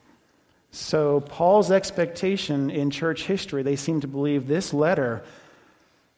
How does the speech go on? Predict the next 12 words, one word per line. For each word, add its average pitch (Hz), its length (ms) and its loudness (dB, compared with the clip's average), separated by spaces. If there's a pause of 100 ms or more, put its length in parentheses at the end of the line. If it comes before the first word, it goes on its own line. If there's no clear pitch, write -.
(240)
received 147 640 0
and 135 100 0
had 127 300 -2
full 131 460 -2
effect - 500 -6 (480)
in 127 100 -6
Philemon's 113 720 -6
life. 104 400 -10
A 135 80 -6
fascinating, 131 840 -4
fascinating 113 640 -8
letter. 107 260 -8